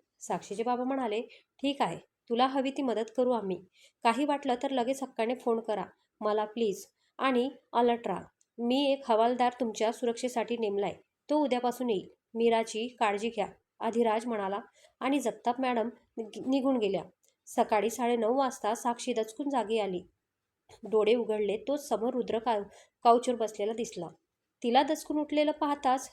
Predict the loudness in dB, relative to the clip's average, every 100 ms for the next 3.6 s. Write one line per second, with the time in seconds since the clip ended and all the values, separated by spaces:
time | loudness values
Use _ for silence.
0 | _ -4 -4 -6 -4 -4 -2 0 0 0
1 | -2 0 -2 0 -2 0 0 -2 -2 -4
2 | -4 -6 -8 _ _ _ _ 0 0 2
3 | 2 0 0 -2 0 -4